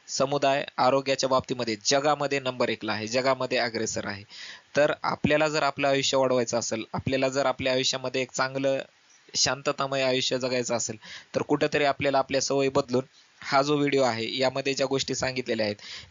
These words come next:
त्या आपल्याला आत्मसात करणं गरजेचं आहे. तरच आपण आपल्या आयुष्यामध्ये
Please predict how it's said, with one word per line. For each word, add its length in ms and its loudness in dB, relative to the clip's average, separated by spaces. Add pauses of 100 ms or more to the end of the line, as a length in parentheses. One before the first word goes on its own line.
त्या 120 4
आपल्याला 320 2
आत्मसात 400 -2 (120)
करणं 260 -2
गरजेचं 340 -2
आहे. 120 -6 (520)
तरच 260 2
आपण 220 0
आपल्या 260 0
आयुष्यामध्ये 580 -2